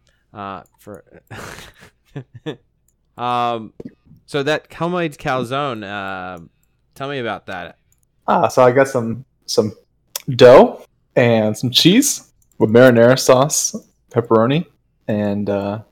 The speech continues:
Speaker 2: I rolled it all up into a ball and threw it in the oven. I'm just kidding. No, it's, um, I used, uh, some mozzarella, some Parmesan Reggiano with some Boarhead's pepperoni. Uh, really good pepperoni, actually. Um,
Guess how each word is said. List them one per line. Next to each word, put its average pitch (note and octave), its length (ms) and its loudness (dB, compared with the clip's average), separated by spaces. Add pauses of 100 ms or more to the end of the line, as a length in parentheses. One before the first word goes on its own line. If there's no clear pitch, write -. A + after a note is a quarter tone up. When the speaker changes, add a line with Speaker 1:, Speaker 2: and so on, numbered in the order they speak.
(320)
Speaker 2:
I A2+ 100 6
rolled A#2 260 6
it B2 40 6
all B2+ 160 8
up - 60 -6
into C3+ 160 4
a A#2 40 4
ball A2+ 280 6
and A2+ 260 -4
threw C#3+ 160 4
it C#3+ 40 6
in C#3 60 2
the C3+ 60 6
oven. A2+ 260 0 (400)
I'm C3 80 -2
just - 140 -6
kidding. - 160 -16 (240)
No, D#3 160 10
it's, D3 140 6
um, A2+ 520 8 (380)
I - 20 6
used, D3+ 180 8
uh, A#2+ 120 6
some A#2+ 460 -4
mozzarella, C3+ 600 6
some B2+ 120 -2
Parmesan B2 400 2
Reggiano A2+ 920 2
with G2+ 540 -2
some G#2 280 0
Boarhead's A#2+ 920 4 (240)
pepperoni. B2 720 0 (360)
Uh, G2 540 0 (520)
really G#2+ 560 6
good G2+ 240 4
pepperoni, G#2+ 440 -4
actually. - 420 -6 (380)
Um, F#2+ 600 2